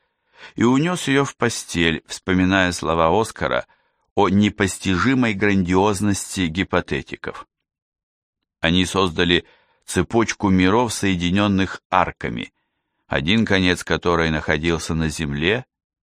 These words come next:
другой на Марсе. На десяти промежуточных обитаемых планетах красовался непрерывный ландшафт, названный в книге распределенной межзвездной топологией.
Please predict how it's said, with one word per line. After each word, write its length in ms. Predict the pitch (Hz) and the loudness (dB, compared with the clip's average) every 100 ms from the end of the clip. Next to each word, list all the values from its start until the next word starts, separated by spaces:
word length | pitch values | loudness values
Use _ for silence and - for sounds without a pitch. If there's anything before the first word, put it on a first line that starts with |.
| _ _ | _ _
другой 540 | 85 87 80 92 95 | -2 -2 0 0 2
на 180 | 92 95 | 2 0
Марсе. 640 | 92 73 60 - - - _ _ _ _ _ _ _ _ _ _ | 2 0 -2 -8 -10 -12 _ _ _ _ _ _ _ _ _ _
На 180 | - 196 | 0 2
десяти 500 | 104 107 110 - - | 0 -2 -4 -2 -2
промежуточных 880 | - 101 104 92 101 110 - 120 117 | 0 2 2 0 -2 -2 -2 -2 -2
обитаемых 680 | 107 113 113 113 110 113 | -2 -2 2 0 0 -4
планетах 680 | - 107 107 113 110 104 - _ _ _ - - | -4 -2 0 -2 -2 -8 -10 _ _ _ -20 -20
красовался 720 | - 107 - 113 147 147 - 120 | -2 0 4 4 4 0 0 2
непрерывный 760 | 117 107 117 113 139 139 139 | 2 2 0 0 0 0 0
ландшафт, 800 | 123 123 113 - 131 117 - - _ _ _ | 2 0 0 0 0 0 -8 -20 _ _ _
названный 580 | - 104 92 95 95 92 | 0 0 2 0 2 2
в 40 | |
книге 500 | - 117 123 104 95 - _ _ _ | 0 0 2 2 0 -2 _ _ _
распределенной 1160 | 107 110 - 107 101 98 98 127 139 127 120 107 | 0 0 0 0 2 2 2 2 2 0 2 2
межзвездной 1000 | 101 101 85 82 95 117 113 104 110 107 | 2 0 -4 -4 0 2 0 0 0 -2
топологией. 1080 | - 107 - 117 110 85 71 65 50 50 | -2 -2 2 2 2 0 -2 -8 -10 -12